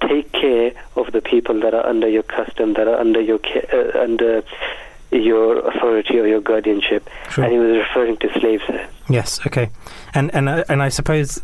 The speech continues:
Speaker 2: to put all of that into context, um, you know, as Muslims,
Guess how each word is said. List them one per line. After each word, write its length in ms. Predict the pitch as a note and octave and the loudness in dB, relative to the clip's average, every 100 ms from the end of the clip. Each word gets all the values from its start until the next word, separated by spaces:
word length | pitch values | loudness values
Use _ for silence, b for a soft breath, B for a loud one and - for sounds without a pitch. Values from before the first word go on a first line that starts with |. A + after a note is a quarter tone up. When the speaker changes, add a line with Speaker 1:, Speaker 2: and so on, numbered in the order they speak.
| - | -4
Speaker 2:
to 80 | C3 | -2
put 220 | D3 C#3 - | 0 -2 -2
all 180 | C3+ B2+ | 0 0
of 60 | |
that 140 | B2+ B2+ | 2 2
into 180 | B2 - | 0 -2
context, 680 | E3+ D#3 B2+ A#2+ - - B2 | -2 0 -2 -2 -6 -2 0
um, 360 | A#2+ A#2+ A#2 B B B | 2 2 0 B B B
you 60 | - | -2
know, 100 | C#3 | 0
as 160 | B2+ B2 | 0 0
Muslims, 580 | D3+ - A#2+ A#2+ - | -2 0 0 0 -2